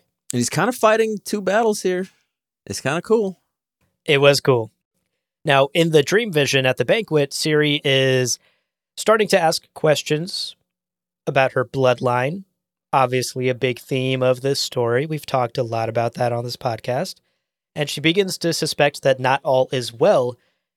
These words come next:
Speaker 2: when she hears Geralt's voice and Mousesack turns into a monster for a second. But it's at that very moment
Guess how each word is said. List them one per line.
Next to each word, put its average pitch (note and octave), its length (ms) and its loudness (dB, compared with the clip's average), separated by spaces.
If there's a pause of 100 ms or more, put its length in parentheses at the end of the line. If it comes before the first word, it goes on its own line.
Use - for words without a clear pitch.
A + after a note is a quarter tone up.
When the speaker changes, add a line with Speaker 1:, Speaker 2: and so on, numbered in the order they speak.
(120)
Speaker 2:
when B2 200 -2
she A#2+ 520 -6
hears F#3+ 360 2
Geralt's F#3+ 320 0
voice F3 440 0 (540)
and C3 560 -2 (220)
Mousesack D3+ 500 0
turns D3+ 280 -2
into D#3 300 -4
a D#3 100 0
monster D#3 400 -6
for - 140 -12
a A#2 40 -10
second. - 360 -12 (840)
But G3 220 6
it's F#3 220 -2
at F3 200 4
that F3 200 4
very E3 360 2
moment D3+ 560 -2